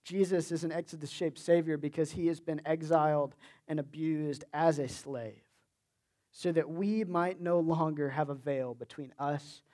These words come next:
and God. Jesus has been victorious in his resurrection.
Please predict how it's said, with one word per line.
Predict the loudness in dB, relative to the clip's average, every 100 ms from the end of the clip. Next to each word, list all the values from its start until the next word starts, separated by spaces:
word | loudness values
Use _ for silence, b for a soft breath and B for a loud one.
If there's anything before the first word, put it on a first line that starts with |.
| b -18
and | -12
God. | -10 -10 -14 -20 _ _ _ _ _ _ _ _ _ _ _ _ _ _ _ _ _ _ _ _ _ _ _ _ _ _
Jesus | -8 0 0 2 0 0
has | -4 -2
been | -4 -4
victorious | -8 -12 -12 -12 -16 -20 -20 -16
in | -10
his | -10 -8
resurrection. | -8 -8 -16 -20 _ -20